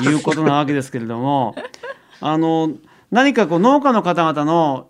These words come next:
この今、令和の時代のお米作りのこの工夫みたいなのって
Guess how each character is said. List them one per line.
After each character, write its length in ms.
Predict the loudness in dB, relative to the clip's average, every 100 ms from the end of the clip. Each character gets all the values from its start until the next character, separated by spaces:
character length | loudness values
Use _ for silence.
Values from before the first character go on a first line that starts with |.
| _
こ 120 | -6
の 160 | -6 -6
今、 300 | -4 0 2
令 180 | 4
和 140 | 4 2
の 140 | 0
時 80 | 0
代 160 | 0 0
の 140 | -2
お 60 | -2
米 220 | -2 -2
作 240 | -4 -4
り 120 | -4
の 140 | -4 -4
こ 100 | -8
の 80 | -10
工 140 | -8
夫 280 | -4 0 2
み 100 | 2
た 100 | 2
い 20 |
な 60 | 0
の 60 | -2
っ 80 |
て 440 | -4 -4 -4 -8